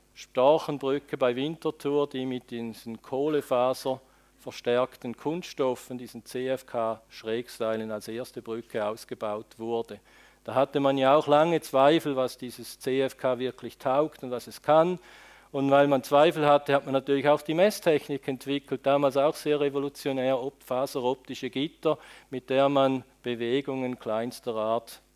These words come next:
nachvollziehen konnte. Eine Ei-, Abteilung hier, eine andere Abteilung dort, die da mitgewirkt hat. Ich habe gesagt, das war damals schwierig, weil neunzehnhundertdreiundsiebzig hat man erste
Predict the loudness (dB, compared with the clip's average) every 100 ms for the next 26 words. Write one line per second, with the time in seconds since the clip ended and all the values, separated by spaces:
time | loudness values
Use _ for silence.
0 | _ -6 -4 -4 -4 -8 -8 -10 -8 -8
1 | -6 -6 -6 -10 -16 -16 _ _ _ _
2 | _ -10 -6 -2 0 -2 -4 -4 -4 -2
3 | -2 -2 -4 -4 -2 0 0 -2 -2 -2
4 | -2 -4 -4 -4 -4 -6 -2 -2 -4 -6
5 | -4 -2 -4 -4 -2 2 0 0 2 4
6 | 4 0 -20 _ -20 -20 -20 -4 0 0
7 | 2 4 4 4 0 4 4 6 4 4
8 | 2 -2 -2 2 4 4 6 8 6 4
9 | 0 -10 _ _ _ _ 2 4 2 0
10 | 0 0 -6 _ 2 4 4 2 0 -2
11 | -4 -2 2 2 0 -2 0 -2 -2 -2
12 | 0 0